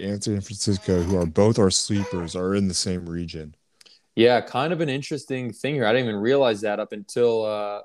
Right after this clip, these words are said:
Speaker 2: until you brought that up. We should do, uh, maybe another little fun bet here on who goes farther out of that East region. Maybe just a dollar per game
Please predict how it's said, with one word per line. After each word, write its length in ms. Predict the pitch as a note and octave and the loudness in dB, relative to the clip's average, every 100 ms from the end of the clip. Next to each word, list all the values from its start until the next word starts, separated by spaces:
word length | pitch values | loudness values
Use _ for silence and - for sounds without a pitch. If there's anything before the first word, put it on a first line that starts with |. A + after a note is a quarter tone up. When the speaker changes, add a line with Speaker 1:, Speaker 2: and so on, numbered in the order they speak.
| - | -12
Speaker 2:
until 300 | A#2 G#2 A#2 | -10 -4 -4
you 100 | G#2+ | -4
brought 300 | G2+ G#2+ G#2+ | -6 -6 -6
that 180 | A2 A2+ | -4 -2
up. 160 | A#2 - _ _ _ - - | -2 -6 _ _ _ -20 -16
We 320 | A#2 A2+ C3+ | -8 2 2
should 180 | C3+ C3+ | 2 4
do, 180 | C#3+ C3+ | 6 6
uh, 60 | |
maybe 220 | B2+ B2+ | 4 4
another 340 | B2 A#2 A#2+ A#2+ | 4 2 0 0
little 160 | A#2 | 0
fun 320 | A2+ - B2+ A#2 | -4 -6 -8 -4
bet 240 | A#2 C3+ | -2 -2
here 180 | C#3 A#2+ | -4 -8
on 140 | B2+ | -8
who 140 | B2 B2 | -6 0
goes 240 | B2 A2+ | 0 0
farther 640 | - B2 A#2+ A#2 A2+ A2+ _ _ - | -4 -2 0 2 0 -2 _ _ -6
out 140 | A2+ | -2
of 40 | A2 | 0
that 160 | G#2+ | -2
East 260 | A2 A2 - | -2 -4 -4
region. 300 | A#2+ A#2 G#2+ | -4 -2 -2
Maybe 280 | A2 B2+ B2 | 0 0 -2
just 220 | B2+ A#2+ | -4 -4
a 60 | |
dollar 420 | G#2 G2+ G#2+ A#2+ A2+ | -6 -2 2 2 0
per 220 | - A2+ | -4 -8
game 560 | G2+ G2+ A2+ B2+ C3 | -6 -6 -6 -8 -12